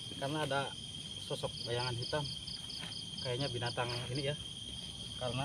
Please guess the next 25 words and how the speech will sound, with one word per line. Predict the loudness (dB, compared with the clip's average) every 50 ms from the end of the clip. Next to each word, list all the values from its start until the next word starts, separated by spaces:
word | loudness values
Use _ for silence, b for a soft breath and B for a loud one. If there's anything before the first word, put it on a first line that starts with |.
| 0
kata | 0 -2 0 2 4
warga | 4 4 4 2 2 0 0
takut | 0 0 0 0 0 -2 -4 -6 -6 -6 -6 -6 -6 -6 -4 -4 -4 -2 -2
ada | -2 -2 0
binatang | 0 0 0 0 0 -2 0 2
buas | 2 2 2
ya. | 0 -2 -2 -2 -4 -4 -4 -4 -4 -4 -4 -4 -4 -4 -4 -4 -4 -4 -4 -4 -4 -4 -4 -4 -6 -6 -6 -4 -4
Kita | -2 -2 2 6 8
beres-beres | 8 8 8 8 8 8 8 8 8 6 4
dulu. | 4 4 4 4 2 -2 -6 -6 -6 -8 -8 -8 -8 -8 -8 -6 -6 -6 -6 -6 -4 -4 -4 -4 -6 -6 -6 -6 -4 0
Saya | 2 4 4 4 6
kurang | 6 6 6 6 6
tenang. | 4 4 4 4 2 0 -2 -4 -6 -6 -6 -6 -6 -4 -4 -4 -2 -2 -2 -2 -2 -2 -2 -2 0 2 2 2 2 2 0 -4 -4 -4 -6 -6 -6 -4 0
Mungkin | 0 0 2 0 0 -2 -2
kita | -2 0 2 4
lanjut | 4 4 4 2 2 0 2 4
lain | 4 4 4 4
kali | 6 6 6 6 6
ya. | 6 6 8
Mohon | 8 6 8 6
maaf | 6 6 6 6 4 2 0 -4 -4 -4 -4 -4 -2
tidak | 4 6 6 6 6
bisa | 6 4 4
dilanjut | 8 10 12 12 12 10 8 6 6 4 2 -4 -4 -4 -4 -6 -6 -6 -6 -6 -4 -4 -4 -4 -4 -6 -6 -6 -6 -6 -6 -4 -2 0
karena | 0 2 2